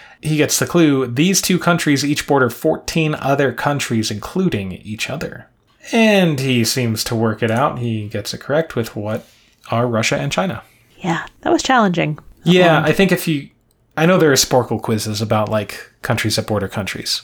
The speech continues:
Speaker 1: So I think if you
Speaker 2: Mm-hmm.
Speaker 1: figured out that fourteen is, like, the max number and they're the biggest ones,
Speaker 2: Yeah,
Speaker 1: uh, then that
Speaker 2: that
Speaker 1: points
Speaker 2: makes
Speaker 1: you
Speaker 2: sense.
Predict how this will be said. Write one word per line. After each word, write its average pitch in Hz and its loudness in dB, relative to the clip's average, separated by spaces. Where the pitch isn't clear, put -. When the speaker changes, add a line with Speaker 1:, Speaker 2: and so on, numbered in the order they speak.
Speaker 1:
So - 2
I 131 4
think 170 4
if 190 6
you 151 4
Speaker 2:
Mm-hmm. 175 4
Speaker 1:
figured 135 4
out 123 2
that - -2
fourteen 123 0
is, 110 0
like, 110 -2
the 117 -4
max 104 -2
number 104 -2
and 101 -2
they're 101 -4
the 98 -6
biggest 101 -8
ones, 110 -4
Speaker 2:
Yeah, 185 2
Speaker 1:
uh, 101 0
then 101 -2
that 98 0
Speaker 2:
that 175 2
Speaker 1:
points 160 2
Speaker 2:
makes 156 0
Speaker 1:
you - -2
Speaker 2:
sense. - -6